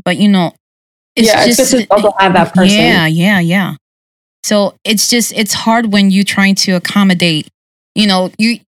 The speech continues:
Speaker 2: Yeah.
Speaker 1: you might, you might be in, used to going to an office and then all of a
Speaker 2: Yeah.
Speaker 1: sudden now you, you're like, "Now I gotta go over Zoom." Like, what is this?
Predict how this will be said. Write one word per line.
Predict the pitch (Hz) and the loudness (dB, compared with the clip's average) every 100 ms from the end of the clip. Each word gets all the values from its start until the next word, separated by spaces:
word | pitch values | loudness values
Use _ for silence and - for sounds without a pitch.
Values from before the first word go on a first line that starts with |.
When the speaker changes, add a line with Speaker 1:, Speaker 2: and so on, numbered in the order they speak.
| _ - | _ -2
Speaker 2:
Yeah. | 214 | 0
Speaker 1:
you | 302 | 2
might, | 311 247 214 156 - | 2 0 -2 -6 -6
you | 240 294 | -2 0
might | 330 294 254 | 0 0 0
be | 214 247 233 226 - | -2 0 0 -2 -2
in, | 233 220 | 0 2
used | 220 240 - | 2 0 -2
to | 208 | -2
going | 226 214 208 | 0 0 0
to | - | 0
an | 190 | 0
office | 202 277 269 202 | 2 0 0 0
and | 202 | 2
then | 196 | 2
all | 214 | 2
of | 214 | 2
a | |
Speaker 2:
Yeah. | 214 | 2
Speaker 1:
sudden | 214 202 | 2 2
now | 233 254 | 2 2
you, | 262 262 | 0 0
you're | 185 240 226 | 0 -2 0
like, | 233 233 | 0 0
"Now | 254 | 0
I | 285 | 0
gotta | 294 285 | 0 2
go | 285 | 2
over | 269 | 0
Zoom." | 254 294 294 | 0 0 0
Like, | 294 | 0
what | 294 | 0
is | 294 | 0
this? | 277 294 254 - | 2 0 -2 -8